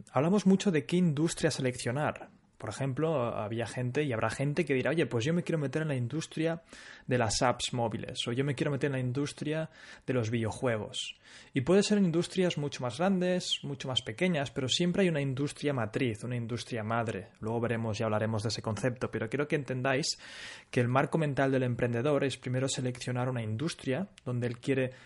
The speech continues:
tiene una visión a largo plazo ahí, y luego dentro de esa industria puede ir sacando productos. Y precisamente va esta clase de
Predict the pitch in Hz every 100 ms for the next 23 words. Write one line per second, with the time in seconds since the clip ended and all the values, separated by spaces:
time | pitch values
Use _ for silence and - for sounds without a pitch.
0 | - - 139 135 117 107 - 147 131 123
1 | 117 120 139 - 117 147 156 - _ _
2 | _ _ _ _ - - 202 185 170 156
3 | 196 - - - 127 160 196 185 151 127
4 | 120 123 151 147 170 - 175 175 156 160
5 | 147 147 - 127 131 139 147 127 - -
6 | 127 185 247 - - - - - _ -
7 | - 131 135 143 160 156 160 160 139 151
8 | - - - 127 - 127 175 196 123 117
9 | 110